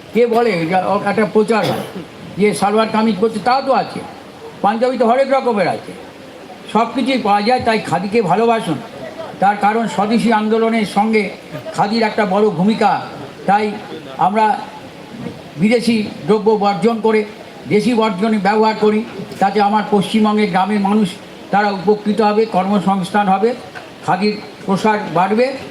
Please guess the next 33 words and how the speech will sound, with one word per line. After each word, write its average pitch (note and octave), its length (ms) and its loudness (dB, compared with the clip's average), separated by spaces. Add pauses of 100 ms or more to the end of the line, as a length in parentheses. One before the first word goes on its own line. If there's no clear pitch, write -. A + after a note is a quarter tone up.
(140)
আর F3 140 2
মেলাগুলোর G#3+ 540 2
উদ্দেশ্য G#3+ 560 0
সেইটাই, G3+ 500 0 (280)
মেলাকে G3 400 2
নিন্দা F#3+ 300 2
করবেন F3 400 0
না। F3 320 0 (1040)
অনেকে F#3+ 300 0
বলেন G3 280 0 (160)
মেলা F#3+ 220 2
খেলায় F3+ 300 0
টাকা F3 220 2
নষ্ট E3+ 320 0
হচ্ছে, D3 260 0 (300)
আরে A#3 140 2
মার্কেটিং B3 540 0
সাপোর্ট B3+ 400 2
তো C4 60 0
এই C4 100 2
মেলায় C4 320 2
দেয়, A#3 320 2 (1400)
এই F#3 140 0
মেলা A3+ 240 2
থেকেই B3 240 0
তো B3 140 2
যারা B3 240 2
বানায় A#3 380 2
তাদের B3 240 2
কর্মসংস্থান A#3 800 0
হয় G#3+ 200 2
না, A3+ 120 0
রোজগার G#3+ 360 2